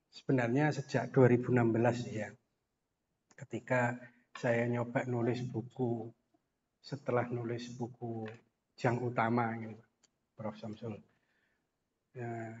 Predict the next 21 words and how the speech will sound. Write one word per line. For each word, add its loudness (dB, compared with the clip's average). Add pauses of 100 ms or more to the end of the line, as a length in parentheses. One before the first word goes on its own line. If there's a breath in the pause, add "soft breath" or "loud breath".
(160)
tentang -6 (640)
jejak 2
dan 2
perjuangan 0
Haji -4
Umar 0
Said -6
Cokro -4
Aminoto, 2 (1800 soft breath)
kok 6
ini 6 (720)
setelah 4
keliling 4
seluruh 6
Indonesia 2
kok -6 (320)
ada 2 (400)
sinyal 4 (640)
keinginan 2
untuk 0
menggerakkan, 0